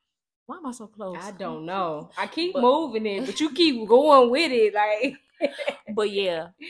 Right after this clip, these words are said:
Speaker 1: I think that's what it's called. But yeah, they sent it and it came back negative. And then after that, they kept saying I had lupus. I'm like, "Bro, I don't have lupus." I used to go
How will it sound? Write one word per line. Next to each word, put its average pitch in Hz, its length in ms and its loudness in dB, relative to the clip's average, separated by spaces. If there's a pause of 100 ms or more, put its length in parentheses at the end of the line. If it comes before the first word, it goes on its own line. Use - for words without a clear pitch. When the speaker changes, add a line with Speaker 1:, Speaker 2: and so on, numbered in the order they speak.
(220)
Speaker 1:
I 214 80 -2
think 226 160 -12
that's 214 160 -6
what 190 100 -8
it's 180 100 -10
called. 170 460 -6
But 175 140 -6
yeah, 170 320 -8
they 175 140 -6
sent 208 400 -14
it 202 300 -12
and 160 160 -14
it 165 120 -14
came 170 260 -16
back 160 220 -10
negative. 160 540 -12 (480)
And 220 140 -6
then 262 160 -4
after 240 280 -4
that, 254 320 -4
they 247 180 -4
kept 285 440 -2
saying 294 320 0
I 302 100 8
had 269 200 8
lupus. 330 400 6
I'm 339 160 8
like, 285 260 6
"Bro, 302 360 4
I 262 160 8
don't 254 340 4
have 247 240 0
lupus." 233 480 -8
I 214 60 -4
used 254 140 -8
to 262 60 -20
go 262 140 -4